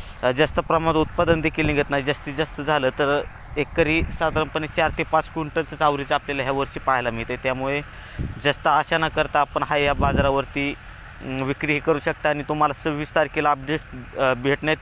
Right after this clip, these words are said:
भेटल की बाजारभाव हे वाढलेत की आहेत त्याच, अ, जागेवरती आहेत. तर, अ, अपडेट्स पाहण्यासाठी आपल्या चॅनलला सबस्क्राईब करा आणि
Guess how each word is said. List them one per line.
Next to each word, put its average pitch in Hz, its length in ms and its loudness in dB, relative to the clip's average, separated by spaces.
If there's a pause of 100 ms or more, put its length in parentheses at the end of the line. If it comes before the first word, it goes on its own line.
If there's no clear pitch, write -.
(140)
भेटल 143 460 2 (520)
की 160 80 -2
बाजारभाव 160 500 4
हे 156 80 0
वाढलेत 151 380 2 (120)
की 160 100 0 (260)
आहेत 156 240 2 (120)
त्याच, - 400 0
अ, 147 160 4
जागेवरती 139 540 2
आहेत. 104 180 0 (560)
तर, 147 100 6
अ, 156 240 6
अपडेट्स 143 380 2
पाहण्यासाठी 143 560 2
आपल्या 143 260 4
चॅनलला 147 380 4
सबस्क्राईब 160 440 2
करा 151 260 2 (420)
आणि 139 360 2